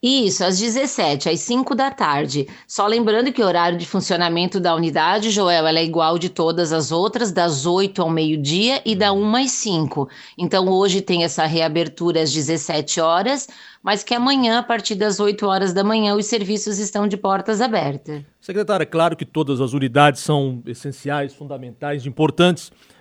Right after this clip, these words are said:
Speaker 2: mas nesse caso, né, da, da, da estação, são quase três mil usuários, dois mil setecentos mil usuários cadastrados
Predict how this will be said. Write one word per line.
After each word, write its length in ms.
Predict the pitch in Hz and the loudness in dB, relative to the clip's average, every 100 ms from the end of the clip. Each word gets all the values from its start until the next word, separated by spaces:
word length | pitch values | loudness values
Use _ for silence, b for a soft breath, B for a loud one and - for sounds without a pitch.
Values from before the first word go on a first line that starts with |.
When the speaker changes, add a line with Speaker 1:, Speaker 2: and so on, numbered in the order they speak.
| b | b
Speaker 2:
mas 120 | 151 175 | -8 2
nesse 300 | 185 226 185 | 4 4 2
caso, 420 | - 156 139 131 | 4 4 4 2
né, 160 | 151 147 | 0 2
da, 240 | 127 120 | 2 0
da, 140 | 107 117 | -2 -8
da 240 | 120 131 | -4 -4
estação, 500 | - 127 - 180 196 | -2 -4 -2 -2 -2
são 220 | - 165 | -2 -4
quase 340 | - 180 220 269 | 2 2 2 -2
três 320 | - 294 170 | -2 -2 -2
mil 200 | 156 196 | -2 -2
usuários, 440 | 123 131 170 135 | 0 4 4 4
dois 240 | 139 127 107 | 0 -2 0
mil 240 | 190 214 | 0 0
setecentos 600 | - 131 - 165 175 - | -2 -4 -4 -6 -6 -6
mil 160 | 135 165 | -4 -2
usuários 420 | 117 135 156 139 | 0 2 2 0
cadastrados 720 | 175 180 180 156 160 180 - | 0 0 2 4 4 4 0